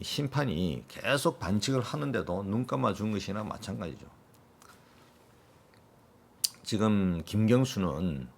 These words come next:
거짓선 진 씨를 이길 수 없다는 믿음으로 재판에 임한다고 했습니다.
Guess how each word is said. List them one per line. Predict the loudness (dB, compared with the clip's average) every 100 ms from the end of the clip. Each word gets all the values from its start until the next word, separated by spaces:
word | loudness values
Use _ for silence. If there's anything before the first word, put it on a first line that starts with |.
| -20 -20 -20 -20 -20 -20 -4
거짓선 | 2 4 4 6 6 6 4
진 | 4 4
씨를 | 2 2 4 8 8 6
이길 | 4 2
수 | 2 -4
없다는 | -4 0 2 2
믿음으로 | 2 2 0 0 -2
재판에 | -2 -6 -4 -4 -2
임한다고 | -2 -4 -4 -2 -4 -4 -8
했습니다. | -6 -8 -8 -10 -12 -18